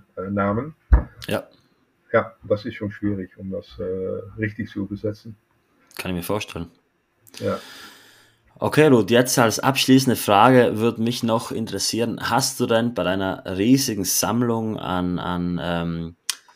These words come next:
Speaker 2: an Scheibenuhren, die du ja nebenbei auch auf Instagram promotest, wie ist dein Instagram-Handle? Willst du den hier nochmal sagen? Dass, dass die Leute dir dann auch auf Instagram folgen
Speaker 1: Äh, ja.
Speaker 2: können?
Speaker 1: Äh,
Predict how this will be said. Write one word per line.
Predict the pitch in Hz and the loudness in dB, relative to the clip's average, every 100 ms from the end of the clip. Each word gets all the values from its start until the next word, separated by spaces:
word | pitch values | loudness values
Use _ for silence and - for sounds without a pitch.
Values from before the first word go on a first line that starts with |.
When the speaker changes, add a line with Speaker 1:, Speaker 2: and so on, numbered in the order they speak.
| _ _ _ - | _ _ _ -10
Speaker 2:
an | 87 85 | -6 -4
Scheibenuhren, | - 107 117 101 85 101 | 0 6 6 6 0 0
die | 101 | 0
du | 104 107 | 2 4
ja | 101 | 4
nebenbei | 104 127 110 101 | 4 4 4 4
auch | 110 | 4
auf | 110 98 - | 2 -2 0
Instagram | 135 139 95 85 85 87 92 - | 0 0 -2 -2 -2 -2 -6 -8
promotest, | 95 92 90 107 117 127 - - - | -6 -2 -2 -2 -4 -6 -8 -14 -18
wie | 78 104 | -10 -2
ist | 131 131 | 0 0
dein | 120 110 | -2 -2
Instagram-Handle? | 123 131 113 110 110 117 135 107 | -4 -4 -4 -4 -4 -2 -2 -2
Willst | 98 - | -4 -4
du | |
den | 95 | -6
hier | 110 | -4
nochmal | 113 107 90 | -4 -6 -6
sagen? | - 104 135 139 _ _ _ _ _ - | -4 -4 -6 -12 _ _ _ _ _ -12
Dass, | 85 | -10
dass | - 85 | -10 -10
die | - | -4
Leute | 90 92 87 | -4 -4 -2
dir | 95 | -2
dann | 87 | -2
auch | 85 95 | -2 -4
auf | 90 | -6
Instagram | 98 - 90 | -8 -6 -8
folgen | - 123 123 | 0 4 6
Speaker 1:
Äh, | 120 | 6
ja. | - | 4
Speaker 2:
können? | 117 - _ _ | 0 -12 _ _
Speaker 1:
Äh, | - 127 | -4 -2